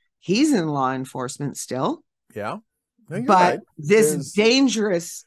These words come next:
Speaker 1: this dangerous
Speaker 2: It might be
Speaker 1: business
Speaker 2: too
Speaker 1: that
Speaker 2: much for
Speaker 1: they're
Speaker 2: them. Yeah.
Speaker 1: in is, is way too dangerous.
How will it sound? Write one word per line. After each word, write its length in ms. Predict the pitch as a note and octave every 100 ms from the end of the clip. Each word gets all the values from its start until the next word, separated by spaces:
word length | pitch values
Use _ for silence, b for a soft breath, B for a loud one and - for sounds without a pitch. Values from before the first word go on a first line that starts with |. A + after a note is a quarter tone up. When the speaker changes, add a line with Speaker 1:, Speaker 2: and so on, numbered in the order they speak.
| _
Speaker 1:
this 320 | C#3 F#3 D#3+
dangerous 1000 | D#3 A2+ F#3+ G3+ A#3+ G#3+ A3 G3+ G3 F#3+ - b b b b _ _ _ _ _ _ _ _ _ _ _
Speaker 2:
It 120 | -
might 80 | F3+
be 80 | F#3
Speaker 1:
business 340 | A3+ A3+ G3+
Speaker 2:
too 60 | -
Speaker 1:
that 40 | A3
Speaker 2:
much 140 | G3+
for 40 | -
Speaker 1:
they're 200 | F#3 E3+
Speaker 2:
them. 100 | -
Yeah. 340 | A3+ A#3 F#3+
Speaker 1:
in 240 | E3+ G#3+ G#3 _ _ _ _
is, 600 | F#3+ F#3+ F#3 F#3+ F3+ - _ _ _ _ _ _ _ -
is 240 | G3+ F3 E3
way 880 | C3 C3+ D#3 E3 E3 G#3+ B3+ A3
too 260 | G3 - F3
dangerous. 760 | D#3+ D#3 C#3+ C#3 F#2+ - -